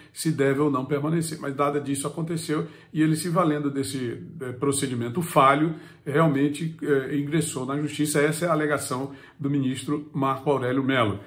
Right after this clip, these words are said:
Mas nem tudo são flores no paraíso, porque logo em seguida à soltura do elemento André do Rep, o ministro Luiz Fux,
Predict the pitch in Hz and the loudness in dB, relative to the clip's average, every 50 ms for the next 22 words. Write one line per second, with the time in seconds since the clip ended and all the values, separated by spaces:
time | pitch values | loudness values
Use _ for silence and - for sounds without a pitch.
0 | - - - - 143 156 170 175 214 269 233 170 - - 185 208 233 226 180 143 | -18 -20 -10 -2 0 2 2 2 2 0 -2 -2 -4 -4 -4 -2 -2 -2 -2 -2
1 | 135 120 110 - - 151 151 147 143 143 - - 143 139 143 143 139 131 139 147 | -2 -4 -4 -4 -2 0 0 0 -2 -4 -4 0 2 4 4 4 2 0 0 -2
2 | 147 147 151 151 156 156 147 139 143 139 113 107 107 - 127 120 - 147 139 143 | 0 2 4 4 4 4 4 4 4 2 2 0 -4 -4 -6 -2 -2 0 2 4
3 | 185 214 202 196 180 160 - 156 131 127 139 131 131 127 127 - - 147 139 110 | 2 2 2 0 -2 -2 -2 -4 -2 -2 -2 0 0 -2 -2 0 0 -2 -2 0
4 | - 151 160 175 156 117 104 107 - - - - - - 123 123 135 139 123 117 | -2 0 0 2 2 2 0 -2 -6 -12 -18 -20 -18 -8 -2 0 0 2 0 0
5 | 117 120 120 - 143 127 117 113 120 117 117 170 160 156 143 151 165 160 196 202 | -2 -2 -2 -2 -2 -2 -2 -4 -4 -4 -4 -2 2 4 4 4 4 2 -2 -4
6 | - 180 156 143 139 147 156 - - 151 143 131 131 156 180 165 160 - - 175 | -4 -2 -2 0 0 0 0 0 -2 -2 0 0 2 2 0 0 -2 0 0 0
7 | 185 - - - - - - - - - - - | 0 0 -2 -6 -8 -8 -8 -8 -10 -12 -16 -18